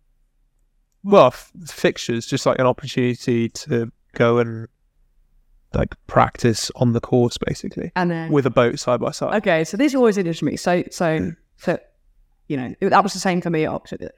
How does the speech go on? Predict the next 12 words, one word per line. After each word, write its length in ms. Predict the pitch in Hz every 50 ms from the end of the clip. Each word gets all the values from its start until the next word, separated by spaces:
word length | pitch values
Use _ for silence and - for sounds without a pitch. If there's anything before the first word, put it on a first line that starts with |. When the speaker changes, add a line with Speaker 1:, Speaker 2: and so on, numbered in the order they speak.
| _ _ _ _ -
Speaker 2:
A 60 | 160
fixture 340 | - - 262 - - - 202
is 80 | 180 -
an 60 | - -
opportunity 760 | - 208 - 226 208 - 185 156 - - 135 - 160 - _ _ _ _
put 200 | - 214 185 - - - _ _ _ _ _
on 340 | 175 160 - 151 160 180 - _ -
and 80 | 170
an 80 | 170 175
organised 420 | 185 202 190 190 185 180 165 -
race 400 | 160 151 - - 139 160 - - - _ _ _ _ _ _ _ _ _ _ _ _ _ _ _
for 420 | - 185 175 175 170 165 165